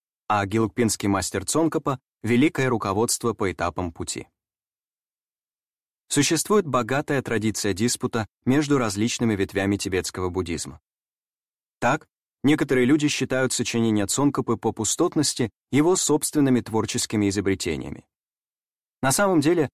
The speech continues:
они прочно опираются на тексты Нагарджуны. Цонкапа полагается на него при рассмотрении каждой важной темы. Я вижу,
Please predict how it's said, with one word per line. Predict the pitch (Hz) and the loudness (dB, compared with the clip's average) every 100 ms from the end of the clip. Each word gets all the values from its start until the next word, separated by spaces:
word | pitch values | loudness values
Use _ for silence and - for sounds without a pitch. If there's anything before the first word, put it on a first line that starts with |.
| _ | _
они | - 139 | 0 2
прочно | 135 139 156 - 135 | 2 2 2 2 -2
опираются | 117 110 117 - 113 | 0 0 0 0 0
на | 104 | 0
тексты | - 101 - | -2 -4 -2
Нагарджуны. | 101 98 95 - 76 73 82 _ _ _ - | -2 0 -2 -4 -8 -10 -14 _ _ _ -8
Цонкапа | - 143 147 123 | 0 2 2 0
полагается | 104 107 104 104 120 - | 0 0 2 2 0 0
на | 117 | 2
него | 110 101 98 | 2 2 0
при | 117 139 | 2 2
рассмотрении | 117 - 101 - 113 104 | 2 0 -2 0 2 2
каждой | - 104 107 113 104 | 0 -4 -2 -2 -2
важной | 92 85 87 82 | -2 -4 -6 -6
темы. | - - - _ _ _ _ _ _ _ _ _ _ _ - | -8 -8 -10 _ _ _ _ _ _ _ _ _ _ _ 0
Я | 139 | 4
вижу, | 190 175 | 4 2